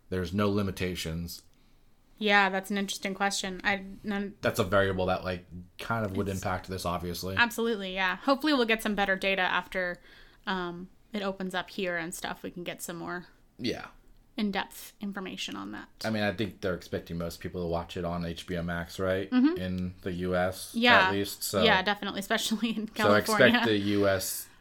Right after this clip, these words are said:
Speaker 1: theater box office numbers to be really <laughs> fucking bad.
Speaker 2: Yeah.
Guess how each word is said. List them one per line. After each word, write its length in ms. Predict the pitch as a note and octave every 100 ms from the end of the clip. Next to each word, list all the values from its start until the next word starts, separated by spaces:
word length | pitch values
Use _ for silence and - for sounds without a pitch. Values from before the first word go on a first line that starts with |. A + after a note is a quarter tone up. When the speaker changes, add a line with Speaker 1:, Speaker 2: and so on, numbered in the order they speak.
| -
Speaker 1:
theater 440 | G#2 G2 F#2 F2+ F2
box 340 | F2+ F2+ -
office 320 | F2+ D#2+ F2+ F2+
numbers 280 | E2+ E2+ -
to 80 |
be 100 | E2+
really 340 | D#2+ F#2 F2+ E2+
<laughs> 120 | -
fucking 300 | - - F2
bad. 380 | F#2 F#2 F2+ F2 -
Speaker 2:
Yeah. 320 | A#3 F3+